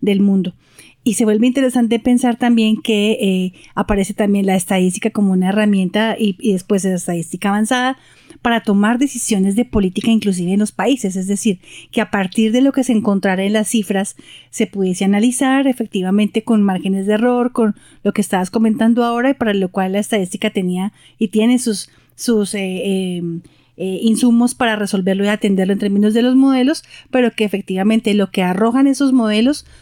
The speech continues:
son herramientas de política que pueden, eh, hacer recomendaciones valiosas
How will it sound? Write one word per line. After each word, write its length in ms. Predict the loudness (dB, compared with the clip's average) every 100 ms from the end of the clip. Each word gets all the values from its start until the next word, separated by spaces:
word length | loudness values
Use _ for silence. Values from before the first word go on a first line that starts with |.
| _
son 240 | 0 2
herramientas 520 | 2 2 2 2 0
de 80 | 0
política 580 | 0 0 -2 -4 -6 -8 -14 -20 _
que 100 | -4
pueden, 480 | -2 -2 0 0 0
eh, 420 | 0 0 -2 -2
hacer 240 | -2 -2 -4
recomendaciones 760 | -2 0 0 0 0 0 0
valiosas 600 | -2 0 2 2 -2 -6